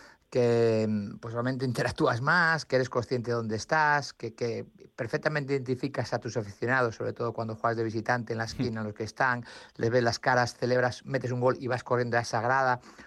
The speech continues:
Obviamente lo celebras mucho más, haces una parada y enseguida busca la mirada cómplice, ¿no? de, de esa afición, porque también entiendes que la afición, eh, grita más. O sea, mm, van mil personas o mil quinientas, que creo que van de Oviedo,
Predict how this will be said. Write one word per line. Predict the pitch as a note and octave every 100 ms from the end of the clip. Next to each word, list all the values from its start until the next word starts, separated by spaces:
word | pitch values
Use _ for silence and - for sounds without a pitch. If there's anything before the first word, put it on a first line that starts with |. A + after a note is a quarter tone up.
| - -
Obviamente | A#2 A#2+ C3
lo | A#2
celebras | A2 A#2+ A#2
mucho | A2+ -
más, | A#2+ D3 -
haces | A2+ B2
una | A#2+
parada | A2 B2+ C3 B2
y |
enseguida | A#2+ - A#2+ B2
busca | B2+ -
la | A#2+
mirada | A#2 B2+ A#2
cómplice, | - D3+ C3 A#2 A#2+
¿no? | C3+
de, | A#2+ A#2
de | A#2+
esa | B2
afición, | B2+ C3 C#3+ F3 - - -
porque | - D3
también | C#3+ D#3 G3
entiendes | F#3 G3 F#3+
que | - D3
la | C3+
afición, | - B2+ - F#3+ F#3+ G#3 _ - - - _
eh, | - C#3+ B2+ B2 A#2 A2+ - - -
grita | C#3+ G3 G3
más. | A#3+ - - -
O | -
sea, | - B2+ A#2+ A#2 A#2+
mm, | B2+ B2+ B2+ C3 B2+ C3 B2+
van | E3
mil | F3+ E3
personas | F3+ E3+ G#3+ A3+ A3
o | D3
mil | D3 D#3+ E3 E3 D#3+ D3+
quinientas, | - D#3+ F#3 F#3 E3
que | D3+
creo | C#3+
que | C#3+
van | D3+
de | D3
Oviedo, | D3+ F3+ G#3+